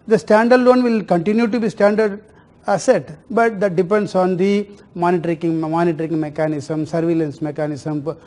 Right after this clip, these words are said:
put forth by the bank. So there are chances the, uh, performing asset can become a non-performing asset, or also called as impaired assets. So it means the moment it becomes a non-performing assets,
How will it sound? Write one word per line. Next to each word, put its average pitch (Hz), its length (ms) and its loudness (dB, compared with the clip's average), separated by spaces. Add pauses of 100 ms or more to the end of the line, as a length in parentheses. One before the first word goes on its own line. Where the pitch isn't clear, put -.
(140)
put 175 180 -6
forth 165 220 -4
by 143 80 -8
the 143 140 -6
bank. 170 280 2 (320)
So 233 520 8 (160)
there 220 200 4
are 277 200 6
chances 208 640 2 (220)
the, 180 120 2 (380)
uh, 165 480 0
performing 214 600 2
asset 196 360 0 (300)
can 180 400 2
become 190 380 0
a 208 220 0 (200)
non-performing 156 840 -2
asset, 190 400 -6 (300)
or 160 160 -2
also 160 280 -2
called 156 280 -2
as 139 160 -8
impaired 151 420 0
assets. 180 440 -8 (260)
So 226 420 8
it 214 180 0
means 247 220 0
the 220 100 4
moment 262 440 2
it 226 120 -2
becomes 220 400 -2
a 208 80 0
non-performing 180 1000 0
assets, 185 400 -4